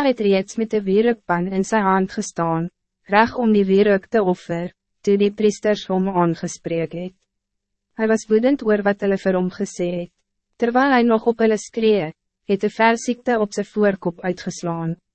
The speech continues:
Dit het daar in die tempel, reg langs die wierookaltaar, voor die oë van die priesters gebeur. Toe Azaria en die ander priesters dit sien en besef dat hy 'n velsiekte gekry het, het hulle hom vinnig uit die tempel uitgevat.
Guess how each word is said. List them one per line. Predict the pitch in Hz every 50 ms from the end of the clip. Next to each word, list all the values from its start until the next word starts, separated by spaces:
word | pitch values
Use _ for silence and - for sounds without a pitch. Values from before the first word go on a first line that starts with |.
| _ _ _ _ _ _ _ _ _ _ -
Dit | 226 220 226
het | 233 233
daar | 240 233 233 233
in | 233 233
die | 240 240
tempel, | - 262 247 220 214 208 - 208 190 190 190 185 - _ _ _ _ _
reg | - 202 196 196 196 -
langs | 196 190 190 196 196 -
die | - 214
wierookaltaar, | 202 202 208 208 208 202 202 - 196 185 180 185 180 175 170 170 170 - _ _ _ _
voor | _ - 220 214 214
die | 208 202 208
oë | 202 190 202 214 226
van | - - 226
die | 220 208 202
priesters | - 185 180 175 - - 185 185 185 185 -
gebeur. | - - 190 180 175 175 170 165 165 165 165 - _ _ _ _ _ _ _ _ _ _ _ _ _ -
Toe | 262 262 240
Azaria | 220 208 - - 240 262 254 262 269 277 285
en | 277 269
die | 254 240 226
ander | 214 226 240 262 277 269
priesters | - 226 208 196 - - 185 190 185 - -
dit | 185 180 180
sien | - - 214 220 254 247
en | - 214 214
besef | 220 226 - - 214 202 214 208 -
dat | - 196 190 -
hy | 185 175 170 175 196
'n | 190
velsiekte | 185 - - 226 220 226 226 - - 240 - 233 220
gekry | 220 - 214 - 185 175 170 165 160 160
het, | 165 160 165 _ _ _ _ _
het | - 180 180
hulle | 190 190 196
hom | 202 196 196 196
vinnig | - - 220 220 233 247 262 254 233
uit | - 202 196
die | 202 202
tempel | 202 - 196 185 175 170 180 180 190 202
uitgevat. | 190 180 180 - - - - - 165 160 160